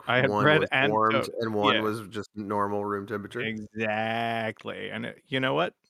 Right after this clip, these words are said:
Speaker 1: Overrated. Uh, but just toast with butter, buttered toast, like, it's a
Speaker 2: So good.
Speaker 1: fucking classic for a reason. It's goddamn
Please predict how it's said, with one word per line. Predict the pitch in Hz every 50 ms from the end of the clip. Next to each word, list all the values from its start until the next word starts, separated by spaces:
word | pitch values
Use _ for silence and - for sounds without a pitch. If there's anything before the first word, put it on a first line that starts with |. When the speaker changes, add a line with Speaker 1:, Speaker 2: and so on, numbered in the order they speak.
| _ _ _ -
Speaker 1:
Overrated. | 120 113 107 113 110 107 104 98 95 - - _ _ - _ _ _ _ _ -
Uh, | 117 113 104 104 131 -
but | _ 202 196 - - - _ _ _ _ -
just | 110 - 135 139 135 - - - - _
toast | - 139 131 143 - - -
with | 127 107 -
butter, | - 120 135 170 196 214 - _ _ _ _
buttered | - 123 120 139 127 107
toast, | - 131 135 151 - - - - _ _ _ _ _ _ _
like, | - 143 -
it's | - 208
a |
Speaker 2:
So | - -
good. | - 147
Speaker 1:
fucking | 170 - - 208 196 180
classic | - - 160 160 156 156 - 151 127 - - _ _ _ _
for | - 143 139
a | 127 120
reason. | 123 135 120 - 98 85
It's | 85 - - - - _ _ _
goddamn | - 160 151 147 156 156 143 - _ _ _ - 135 120 113 110 110 107 101